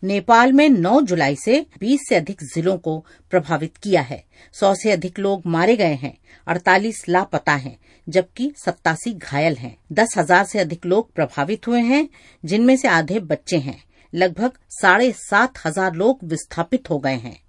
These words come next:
भूटान में परिवहन और संचार माध्यम बुरी तरह से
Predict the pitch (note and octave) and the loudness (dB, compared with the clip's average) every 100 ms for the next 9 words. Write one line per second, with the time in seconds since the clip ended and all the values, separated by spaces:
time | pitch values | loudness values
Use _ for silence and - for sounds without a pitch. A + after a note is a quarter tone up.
0 | _ D3 F#3 A#3 A3+ B3 C#4 C#4 E3+ F3+ | _ -8 -4 0 4 4 4 2 2 2
1 | F3 G3 F#3 B2 _ _ D#3 - F3+ E3+ | 0 0 -2 -4 _ _ -10 -2 -2 0
2 | G3+ G3+ F#3+ E3+ E3 G3+ A#3+ D#3+ F#3+ A#3 | 0 0 0 -2 -2 -2 -4 -4 -2 -2
3 | - E3+ E3 D#3+ C#3+ | 0 -2 -2 -6 -10